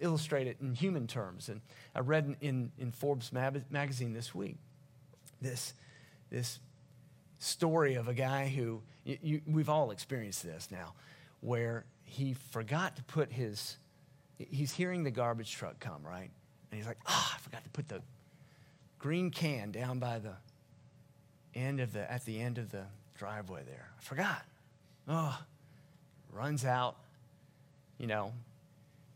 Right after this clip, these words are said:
in his boxer shorts, he's running down, you know, he's going down the driveway, and he realizes there's his green can. The garbage man is, is dumping his green can into the, into the garbage truck.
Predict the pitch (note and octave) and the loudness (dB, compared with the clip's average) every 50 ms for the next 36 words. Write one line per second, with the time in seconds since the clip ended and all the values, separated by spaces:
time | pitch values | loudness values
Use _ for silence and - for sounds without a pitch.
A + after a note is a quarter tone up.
0 | - - - - - B2 B2+ A#2 A2+ - A#2+ A#2+ B2+ - - - B2 - - - | -20 -20 -20 -12 -6 -4 -2 -2 0 2 2 2 2 2 0 -2 0 0 2 2
1 | C3 A#2+ C3 C3+ - - B2 G#2+ G2 F#2 G#2+ B2 D3+ D3 C3+ C3 C3 C3+ C#3 C3+ | 2 2 2 0 -2 -4 -4 -4 -6 -4 -2 0 2 2 2 4 2 2 2 2
2 | C#3+ C3 A#2+ B2 C3 C#3 C#3+ B2+ A#2 - - - A2+ A#2 C#3 B2+ B2+ C3+ C#3+ C3 | 0 0 0 0 0 0 0 0 -2 -4 -4 -4 -2 -2 0 0 0 0 0 -2
3 | A#2 G#2+ A#2 A#2 B2 C3+ B2 C3+ C#3 C3+ - - - A#2+ B2 B2+ B2+ A#2 C3+ E3+ | -2 -2 -2 0 0 0 0 2 0 0 -2 -2 -2 -2 0 0 0 0 0 0
4 | G3+ F3 C3 G#2+ G#2+ G#2 A2 A#2 A#2+ B2 - - - - - - - - - - | 0 0 -2 -2 -4 -4 -6 -6 -8 -8 -12 -18 -20 -20 -20 -20 -20 -20 -20 -20
5 | - - - - - - - - - - - - - - - - E3+ F3+ E3+ D#3 | -20 -20 -20 -20 -20 -20 -20 -20 -20 -20 -20 -20 -20 -20 -4 -2 0 2 2 0
6 | D#3 D3 - G3 G3+ G3 - - A3+ A#3+ G#3+ F3+ - - - - - - - - | -2 0 0 0 0 0 -2 -2 -6 -8 -8 -12 -16 -20 -20 -20 -20 -20 -20 -20
7 | - - - - - - - - - - - C3+ B2+ E3 F3 G3+ F#3 D#3 - D3 | -20 -20 -20 -20 -20 -20 -20 -20 -20 -8 -4 2 2 2 2 2 -2 -2 0 0
8 | D3 C#3 C3 B2 - - - - C#3+ C#3+ C3 A#2 - - - F3+ G#3+ - E3 C#3+ | 2 2 0 0 -2 -8 -6 -2 0 0 0 -2 -4 -2 -2 -2 0 0 0 0
9 | C3+ B2 C3 - D3 D#3 E3 D#3 - F#3+ F#3+ F#3+ D3 A#2 A#2 B2 B2 - - C#3 | 0 0 0 0 0 0 0 0 -2 -6 -4 -4 -2 -2 -2 -2 -4 -4 -4 -4
10 | A#2 C3 B2+ B2+ B2 - - - - - - - - - - - - - - - | -2 0 -2 -2 -4 -8 -16 -20 -20 -20 -20 -20 -20 -20 -20 -20 -20 -20 -20 -20
11 | - - - - - - - - D3+ D#3 D#3+ D#3 - E3 D3 D#3+ D#3 D#3 D#3+ G3 | -20 -20 -20 -20 -20 -20 -4 2 4 4 4 4 2 0 0 0 0 0 0 0
12 | G#3 - B2 - - - - G#2 E2 - | -2 -4 -6 -8 -8 -6 -6 -6 -6 -6